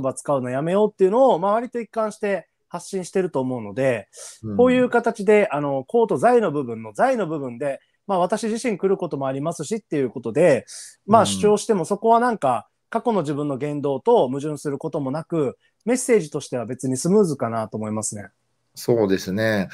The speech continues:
Speaker 2: やっぱでもまずはちょっと僕もリスクの部分はふ-、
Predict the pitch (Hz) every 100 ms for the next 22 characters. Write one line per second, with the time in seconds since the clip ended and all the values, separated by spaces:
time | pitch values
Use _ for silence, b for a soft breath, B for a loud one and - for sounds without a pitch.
0 | B - 170 165 143 143 415 294 139 123
1 | 151 147 107 98 110 147 135 101 95 110
2 | 202 - - 165 120 127 120 104 95 85
3 | - -